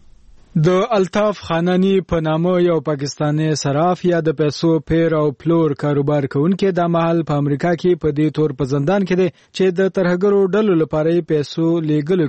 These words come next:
کې مرسته کړې ده. د پاکستان خزانه وزارت د مالی چارو د څارنې ادارې فاینانس مانیټرینګ یونټ دوه اونۍ وړاندې تیار کړي ریپورت کې ویلي چې دغلته وسلوالې ډلې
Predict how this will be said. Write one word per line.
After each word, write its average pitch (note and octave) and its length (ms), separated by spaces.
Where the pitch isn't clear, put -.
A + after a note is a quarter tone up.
کې D3 300
مرسته C#3 340
کړې C#3 240
ده. C#3+ 80
د F#3+ 180
پاکستان G#3+ 500
خزانه G3 520
وزارت F3+ 420
د F3+ 180
مالی E3+ 240
چارو F3+ 260
د E3 100
څارنې E3 380
ادارې D3+ 560
فاینانس F#3 420
مانیټرینګ F#3+ 500
یونټ F#3+ 440
دوه G3+ 120
اونۍ D#3+ 260
وړاندې F3+ 460
تیار D#3+ 260
کړي E3+ 240
ریپورت F#3+ 320
کې F#3+ 140
ویلي G3+ 220
چې F3+ 160
دغلته G3+ 420
وسلوالې F#3+ 640
ډلې G3+ 200